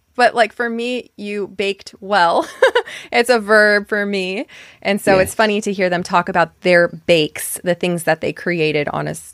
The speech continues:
Speaker 1: on a given day.
Speaker 2: Yes, yes, that's true. Yeah. Gonna go home and have a bake.
Speaker 1: Yeah.
Speaker 2: Yeah.
Speaker 1: One other thing that I noticed when they're, when they win, so they're not gutted because they lose, they say they're chuffed.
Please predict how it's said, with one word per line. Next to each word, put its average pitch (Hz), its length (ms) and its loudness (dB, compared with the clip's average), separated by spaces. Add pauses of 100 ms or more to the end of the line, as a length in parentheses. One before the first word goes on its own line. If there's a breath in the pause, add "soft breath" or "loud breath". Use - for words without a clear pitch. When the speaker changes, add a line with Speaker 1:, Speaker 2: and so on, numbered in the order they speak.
Speaker 1:
on 156 140 -4
a 156 40 -4
given 151 300 -6
day. - 360 -4 (500)
Speaker 2:
Yes, 95 680 2
yes, 95 340 2
that's 101 240 0
true. 85 340 0 (100)
Yeah. 85 320 0 (340)
Gonna 107 160 2
go 101 160 4
home 101 280 0
and 95 80 0
have 95 120 -6
a 95 60 -4
bake. 90 460 -2 (480)
Speaker 1:
Yeah. 151 200 -4
Speaker 2:
Yeah. 85 220 -2 (320 loud breath)
Speaker 1:
One 262 240 0
other 302 200 0
thing 233 280 -4
that 190 220 0
I 185 260 2
noticed 196 680 0
when 190 200 -4
they're, 180 340 0
when 180 160 -6
they 160 100 -6
win, 254 440 2 (100)
so 185 200 -4
they're 175 140 -6
not 202 220 -2 (200)
gutted 220 320 2
because 190 260 -8
they 180 160 -4
lose, 202 520 -2
they 196 160 -2
say 208 480 -2 (240)
they're 190 220 2
chuffed. - 1080 -10